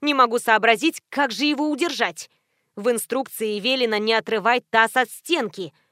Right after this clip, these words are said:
а он, зараза, всякий раз валится". Я прикусила губу.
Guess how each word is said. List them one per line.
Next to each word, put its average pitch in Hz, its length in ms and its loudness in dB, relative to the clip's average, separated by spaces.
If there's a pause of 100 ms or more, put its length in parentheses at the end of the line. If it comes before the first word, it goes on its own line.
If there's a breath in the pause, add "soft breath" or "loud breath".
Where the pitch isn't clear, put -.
(200)
а 233 160 2
он, 302 180 2
зараза, 208 440 2
всякий 262 360 2
раз 277 220 4
валится". 180 520 -4 (720)
Я 208 240 -6
прикусила 220 540 -6
губу. 180 380 -8